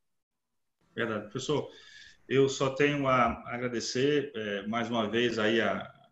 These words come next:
a audiência, ao convite e a oportunidade de, de debater com, com vocês e com, com toda a experiência aí, seja do próprio Instituto, seja do grupo de pesquisa do senhor.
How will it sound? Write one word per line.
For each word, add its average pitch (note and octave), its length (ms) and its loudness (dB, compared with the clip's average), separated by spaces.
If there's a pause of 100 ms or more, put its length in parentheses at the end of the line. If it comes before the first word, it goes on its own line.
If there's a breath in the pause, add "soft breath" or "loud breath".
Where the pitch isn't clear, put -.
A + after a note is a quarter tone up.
a - 400 -12
audiência, A2+ 680 0
ao G#2+ 140 -2
convite A2 920 0 (360)
e A2+ 80 -4
a A2+ 80 4
oportunidade A#2 760 0
de, A2 300 -4 (220)
de - 140 -14
debater A#2+ 600 0
com, G#2+ 340 -6
com G#2+ 160 -10
vocês B2 600 0
e G#2+ 180 -4
com, G#2 340 -8 (260)
com G#2 180 -10
toda D3+ 160 -2
a - 20 2
experiência C3 640 0
aí, - 240 0 (440)
seja C#3 260 -2
do C3+ 120 0
próprio C3+ 240 4
Instituto, C3+ 540 -2
seja B2+ 180 0
do A#2+ 100 -6
grupo B2 180 -2
de A#2+ 100 -8
pesquisa A#2 340 -2
do G#2+ 80 -4
senhor. A#2+ 380 -2